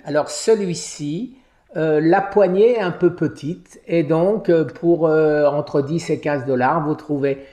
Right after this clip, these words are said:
une poignée très confortable, euh, sur, euh,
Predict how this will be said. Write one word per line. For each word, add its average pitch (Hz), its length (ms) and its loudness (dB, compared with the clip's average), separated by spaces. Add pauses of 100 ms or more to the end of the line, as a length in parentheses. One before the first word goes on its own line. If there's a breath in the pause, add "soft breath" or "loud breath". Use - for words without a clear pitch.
(280 loud breath)
une 190 260 4
poignée 143 600 0
très 185 340 0
confortable, 135 1200 -2 (480 soft breath)
euh, 135 360 0
sur, 151 680 -2
euh, 123 720 0